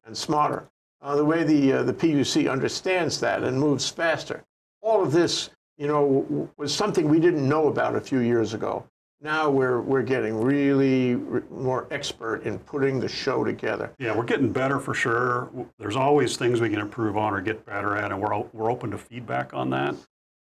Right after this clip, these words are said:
Speaker 2: But the reality is, it's like anything. You just keep doing it over and over, and you get really good at it.
Speaker 1: Yeah.
Speaker 2: Uh, now,
Speaker 1: Well
Speaker 2: for us, our team,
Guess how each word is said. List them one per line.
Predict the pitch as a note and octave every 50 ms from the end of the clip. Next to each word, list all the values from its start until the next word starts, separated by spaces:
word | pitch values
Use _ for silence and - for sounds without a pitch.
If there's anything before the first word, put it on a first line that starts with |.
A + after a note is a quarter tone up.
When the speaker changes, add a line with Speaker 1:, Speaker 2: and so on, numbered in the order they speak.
| _ _ -
Speaker 2:
But | A#2+ A2+ A2 A2
the | - A#2
reality | G#2 A2 A#2 A#2+ B2 B2 A2+ A2+ A2+
is, | A#2 A#2 A2+ A2 G#2+ G#2 - - - - _ _ _ _ _ _ -
it's | - - -
like | C#3 A#2+ -
anything. | D4+ A#2 - D4+ - - - - - - - - - _
You | - G#2
just | G#2+ A#2+ - -
keep | - C#3 C3+ - -
doing | B2 A#2 A2+ A2+
it | A2 A2 A2 - -
over | A2+ A2 A2+ A2 G#2+
and | G2+ G2+
over, | G2+ G2+ G#2 G#2 B2 B2 B2
and | A#2 G2 F#2+
you | G2
get | G2 G#2 G2+
really | G2+ G#2 G2 F#2+ G2
good | F#2 F#2+ G2+ G2+ F#2+
at | F#2+ F#2 F#2+ G2
it. | G2 G2 _ _ -
Speaker 1:
Yeah. | - G2 - - - _ _ _ _ _ _ _ _ _
Speaker 2:
Uh, | G2+ G2+ G2 F#2+ F#2 F2 - _ _ _ _ _ _
now, | G#2+ G#2+ G#2+
Speaker 1:
Well | -
Speaker 2:
for | - A#2+ G#2 A2
us, | C3 C3+ - -
our | A#2 A#2+ B2+
team, | B2 - - B2 A2+ A#2+ B2 B2+ B2 B2 B2 A#2